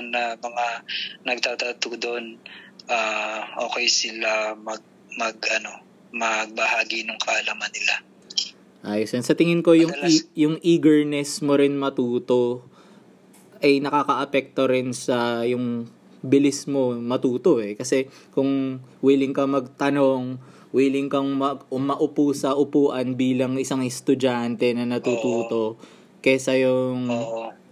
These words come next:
Speaker 2: "Alam ko na to, ganyan, ganyan." Alam mo yun? Yung mag-, yung,
Speaker 1: Mm.
Speaker 2: alam mo yun? Yung parang magpakumbaba ka para i-recognize sila
Speaker 1: Mm.
Speaker 2: as people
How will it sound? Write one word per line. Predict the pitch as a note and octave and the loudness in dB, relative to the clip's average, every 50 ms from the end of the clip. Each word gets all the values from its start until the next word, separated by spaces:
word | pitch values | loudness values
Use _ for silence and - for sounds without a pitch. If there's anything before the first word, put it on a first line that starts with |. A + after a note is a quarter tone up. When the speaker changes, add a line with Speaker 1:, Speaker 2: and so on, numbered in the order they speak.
| - _ _ | -20 _ _
Speaker 2:
"Alam | - A#2+ B2+ B2+ B2 A#2 | -2 0 0 0 2 0
ko | C#3 C3+ | 0 0
na | C#3 C3+ | 0 -2
to, | C3+ C3 | -2 -2
ganyan, | A2+ A2+ A#2+ A#2 A#2+ A#2 A#2 | -2 -2 -2 -2 -4 -4 -4
ganyan." | B2 A#2+ A#2 A2+ G#2+ G#2+ | -4 -6 -6 -6 -8 -6
Alam | A2 A2+ A#2 | -4 -2 -2
mo | A#2+ A#2+ | -2 -2
yun? | A#2 A2+ A2 A2+ A#2 | -2 -2 -4 -4 -4
Yung | A#2+ B2+ C3+ C3 C3 | -4 -2 -2 0 0
mag-, | C3+ C3+ C3 C3+ - - _ _ - | 0 -2 -4 -4 -12 -20 _ _ -8
yung, | - C#3 D3 C#3+ C#3+ | -4 -2 -2 -2 -4
Speaker 1:
Mm. | - - - - - - | -8 -10 -10 -8 -2 0
Speaker 2:
alam | D#3+ G3 A#3 A3 | 2 2 2 2
mo | F3+ | 2
yun? | D#3 D#3+ E3+ | 2 0 0
Yung | F3 E3+ | -2 -2
parang | E3+ F3+ F3 F3 F3 | 0 0 0 2 2
magpakumbaba | F3 E3+ E3 D3+ - F3 D#3 D#3+ D#3+ D3+ D3+ D3 D3 D3 C3+ C#3+ C3+ C3+ C3 | 0 -2 -4 0 0 0 2 2 2 0 4 2 2 4 4 2 2 0 0
ka | B2+ C3 B2+ | 0 -2 -2
para | B2 B2+ B2 A#2+ A#2+ A#2 A#2+ A#2 A#2 A#2+ B2 - - - - - - - | 0 -2 -2 -2 -2 -2 -2 -2 -4 -4 -8 -12 -20 -20 -20 -20 -4 0
i-recognize | C#3 C3 C#3+ C#3 C3+ C#3 C#3+ B2+ B2+ C#3 C#3 C#3 C3 | 2 4 4 2 2 2 -2 -2 0 0 0 0 -2
sila | - - - C3+ B2+ B2+ B2+ B2 A#2+ A#2 B2 | -4 0 2 2 2 2 0 -2 -2 -4 -6
Speaker 1:
Mm. | - - B2+ | -6 -2 0
Speaker 2:
as | B2+ C3+ - - - - - - | 0 0 0 -6 -8 -12 0 2
people | C#3+ C3+ C3 - C3 C3 | 2 2 4 2 2 2